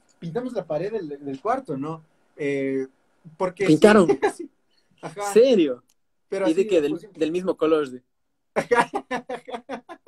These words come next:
Speaker 1: No, de blanco, de blanco le pusimos, porque dijimos,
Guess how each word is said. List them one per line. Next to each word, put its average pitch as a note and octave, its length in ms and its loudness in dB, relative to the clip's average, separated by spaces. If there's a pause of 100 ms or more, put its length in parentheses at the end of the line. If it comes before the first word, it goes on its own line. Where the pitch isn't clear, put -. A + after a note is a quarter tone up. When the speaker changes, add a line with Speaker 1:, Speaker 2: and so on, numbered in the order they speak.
(720)
Speaker 1:
No, A3 100 -4
de G3 220 -2
blanco, G3 400 -4
de C#3+ 100 -8
blanco E3+ 340 -8
le C#3 100 -10
pusimos, D3+ 340 -12
porque D#3 220 -6
dijimos, F#3 260 -6